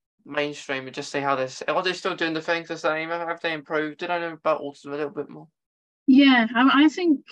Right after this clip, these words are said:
Speaker 2: I really want to go back to my old secondary school just to kind of see, 'cause a lot of the staff that taught me are still at school. I mean, I only left four years ago.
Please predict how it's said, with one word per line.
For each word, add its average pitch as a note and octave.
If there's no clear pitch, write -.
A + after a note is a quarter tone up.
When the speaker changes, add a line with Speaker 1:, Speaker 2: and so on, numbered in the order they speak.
Speaker 2:
I B3
really D#4+
want C4
to B3
go G#3
back G3
to F3+
my G3+
old E3+
secondary E3+
school D3
just F3
to F3
kind G#3
of G3
see, F3+
'cause G#3
a G#3+
lot C4+
of A#3+
the G#3+
staff -
that F#3+
taught G3+
me G#3+
are -
still F#3
at -
school. G#3+
I G3
mean, G3
I G#3+
only G3
left G3
four F3+
years F#3+
ago. D3+